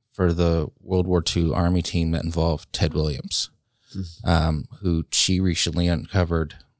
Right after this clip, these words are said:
Speaker 1: his story from a trunk right before or right after he passed. So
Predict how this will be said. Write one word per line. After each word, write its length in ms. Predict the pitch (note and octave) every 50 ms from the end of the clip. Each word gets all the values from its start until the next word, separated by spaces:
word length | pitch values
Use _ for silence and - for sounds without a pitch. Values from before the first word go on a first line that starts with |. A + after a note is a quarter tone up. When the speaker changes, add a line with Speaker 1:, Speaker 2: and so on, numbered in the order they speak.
| _ _ _
Speaker 1:
his 220 | _ G2+ F#2+ F2
story 300 | - - - F2+ F2 E2+
from 200 | D#2+ - E2+ D#2+
a 60 | D#2 D2
trunk 340 | - - - F2 E2+ - -
right 140 | E2 - -
before 340 | D#2+ E2 - - E2+ D#2+ -
or 120 | - E2+ F2
right 180 | F2+ E2+ E2
after 260 | F2 F#2 G2+ - E2
he 160 | - - - -
passed. 440 | - - F#2+ F2 E2 D#2+ - -
So 180 | - E2+ E2